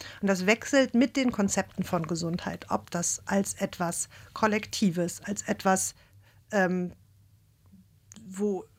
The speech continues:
wo Staaten oder Staatengemeinschaften Verantwortung für tragen, eine Gesundheitsversorgung herzustellen,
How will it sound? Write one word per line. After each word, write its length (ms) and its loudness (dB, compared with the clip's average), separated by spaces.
wo 300 0
Staaten 500 4
oder 160 0
Staatengemeinschaften 960 2
Verantwortung 600 -4
für 120 -12
tragen, 300 -6
eine 120 -2
Gesundheitsversorgung 920 2
herzustellen, 640 -4